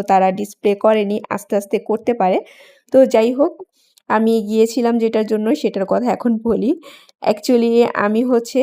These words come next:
যে মানে কিছুদিন আগে যমুনাতে গিয়েছিলাম, আর ওই যে নরমাল আপনার ফ্লোরগুলোতে যে ফুড স্টলগুলো থাকে সেখানে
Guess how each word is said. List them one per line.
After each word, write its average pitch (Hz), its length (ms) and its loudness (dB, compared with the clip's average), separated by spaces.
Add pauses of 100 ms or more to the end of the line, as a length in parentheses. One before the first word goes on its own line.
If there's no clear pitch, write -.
যে 240 180 -2 (120)
মানে 180 240 -2 (120)
কিছুদিন 214 440 -4
আগে 196 240 0
যমুনাতে 196 520 0
গিয়েছিলাম, 202 580 -2 (220)
আর 208 260 -2
ওই 185 120 2
যে 185 180 -2 (140)
নরমাল 196 480 2 (100)
আপনার 190 420 0 (320)
ফ্লোরগুলোতে 208 680 2
যে 202 200 0
ফুড 208 300 -4
স্টলগুলো 220 560 0
থাকে 233 380 -4
সেখানে 202 500 -2